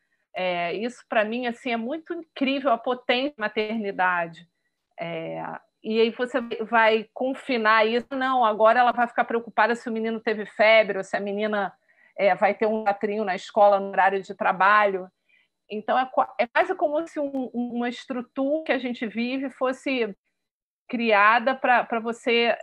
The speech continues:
é, ficar com esse peso nesse mundo corporativo por ter filho, que é terrível, né?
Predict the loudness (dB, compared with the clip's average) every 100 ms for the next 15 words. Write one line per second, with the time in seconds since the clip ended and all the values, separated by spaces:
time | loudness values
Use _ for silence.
0 | -8 -6 -6 -10 -6 -2 -2 -2 -6 -8
1 | -2 2 2 0 -6 -8 -8 -10 -8 -6
2 | -6 0 2 0 -2 -10 -8 -10 -12 -10
3 | -10 -10 -10 -8 -4 0 -2 -2 -4 -2
4 | 0 0 -2 -6 -12 -12 -14